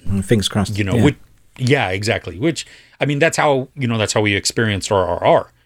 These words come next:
Speaker 2: It
Speaker 1: Mm.
Speaker 2: had been in a very limited access in theaters, but then the streaming. So, yeah.
Speaker 1: Um, so, yeah, because it, Wandering Earth wasn't l-, playing locally,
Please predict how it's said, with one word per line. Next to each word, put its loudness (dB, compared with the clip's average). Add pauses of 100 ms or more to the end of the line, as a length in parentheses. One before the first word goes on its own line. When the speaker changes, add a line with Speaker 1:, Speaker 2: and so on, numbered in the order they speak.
(160)
Speaker 2:
It 4
Speaker 1:
Mm. 4
Speaker 2:
had -4
been 0
in -4
a -6
very 2
limited 2 (580)
access -4
in -6
theaters, 0
but -8
then -6
the -10
streaming. -4
So, -2 (120)
yeah. -12 (320)
Speaker 1:
Um, 4
so, 6
yeah, 4
because 2
it, 6
Wandering 4
Earth 0
wasn't 2 (200)
l-, 0 (240)
playing 4
locally, 2